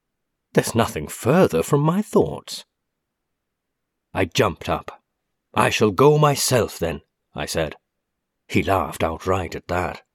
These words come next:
"Oh, no, indeed you won't." "What about the seal of confession?" "Indeed, I rather fancy it's a deadly sin for a priest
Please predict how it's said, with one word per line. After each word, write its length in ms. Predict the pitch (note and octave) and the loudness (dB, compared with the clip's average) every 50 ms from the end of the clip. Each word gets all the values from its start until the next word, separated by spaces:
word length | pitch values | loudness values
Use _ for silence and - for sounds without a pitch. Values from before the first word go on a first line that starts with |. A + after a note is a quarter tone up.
| _ _ _ _ _ _ _ - | _ _ _ _ _ _ _ 2
"Oh, 340 | - - G3 D#3 C#3+ G3 F3 | 4 6 6 8 8 8 8
no, 380 | C3+ A#2 G#2 G#2+ G#2+ A#2+ A2+ G2 | 6 4 2 4 4 4 4 4
indeed 640 | A2 G#2+ G#2+ G#2 F#2+ - F#2 F#2 G#2 G#2+ - - | 4 2 2 -2 -4 -4 -4 -2 0 -2 -2 0
you 160 | - F#2+ A2 G2+ | 0 0 0 0
won't." 560 | D2 D2 D#2+ E2+ F2 D2 D2+ D#2 - - - _ _ _ _ _ _ _ _ _ _ _ _ _ _ _ _ _ | 0 0 0 2 2 0 -2 -4 -8 -10 -14 _ _ _ _ _ _ _ _ _ _ _ _ _ _ _ _ _
"What 160 | - A2 C3 C#3 | 0 2 2 2
about 240 | C3 D3 D3+ - | 2 0 0 0
the 80 | - D#3+ | -2 -2
seal 300 | - - - F3+ F3+ F#3+ | 0 2 4 6 6 6
of 80 | F3+ - | 4 4
confession?" 640 | - F#3+ F3 - G3+ G3+ A#3 - - C4+ G#3 - _ _ _ _ _ _ _ _ _ _ _ _ _ _ _ | 2 0 0 2 2 2 2 0 0 -2 -2 -2 _ _ _ _ _ _ _ _ _ _ _ _ _ _ _
"Indeed, 540 | - B2 A2+ F#2+ A2 C3 C3+ F2+ - - - - - | 2 2 4 4 4 4 2 0 -2 -4 -8 -14 -10
I 140 | - F#2 F#2+ | -4 0 0
rather 320 | F#2 F2+ C3+ D#3+ G#3 - - | 2 2 2 2 0 0 -2
fancy 540 | - - G3 E3+ D#3 D3 - - - D#2+ | -2 0 2 2 2 2 0 -2 -2 -2
it's 140 | E2 - - | -2 -2 -2
a 60 | A#2 | -4
deadly 440 | - - B2+ B2 C#3+ - F#3 F#3+ G3 | -2 2 2 2 2 2 2 0 0
sin 420 | - - - C#3+ D#3+ F3+ C3 E2+ D2 | 0 0 0 0 2 2 2 0 -2
for 120 | - - | 0 -2
a 60 | E2 - | -2 -2
priest 520 | - - - C#3+ A2+ G2+ - - - | -2 -4 -4 -2 -2 -2 -4 -8 -10